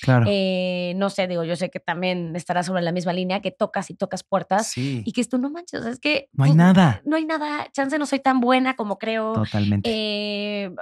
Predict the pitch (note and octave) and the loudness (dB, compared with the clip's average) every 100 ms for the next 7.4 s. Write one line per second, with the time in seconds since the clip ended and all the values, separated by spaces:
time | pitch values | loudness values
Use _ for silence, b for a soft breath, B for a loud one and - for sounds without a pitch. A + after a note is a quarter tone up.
0 | - A#3+ A3+ A#3 B3 C4 B3 C4 B3+ A3 | -10 -6 -6 -6 -8 -8 -4 -2 0 -2
1 | A3 - - _ - _ - G3 C#4 B3 | -4 -10 -18 _ -20 _ -10 -2 2 4
2 | C#4 D4 B3 B3+ B3 B3 C4 A3+ F#3+ A3+ | 4 4 4 2 2 2 2 0 0 -4
3 | A3+ B3 A#3+ A#3 B B G3+ G3 G3 - | 0 2 2 -2 B B -2 0 -2 -4
4 | G3+ A3+ A3 A#3 A#3 A#3+ A3+ A3 F#3+ F#3+ | -2 0 2 0 0 0 0 0 -2 -6
5 | - A3+ G#3+ A3+ G#3 A#3 G#3+ A3+ A3+ B3 | -8 -8 -4 0 0 0 -2 0 0 0
6 | C#4 - A4 - G#3+ B3 C4+ D4 D4+ D4+ | -2 -2 0 4 4 4 4 2 2 2
7 | A3 F#3 A#3+ F#4 | 2 2 0 -2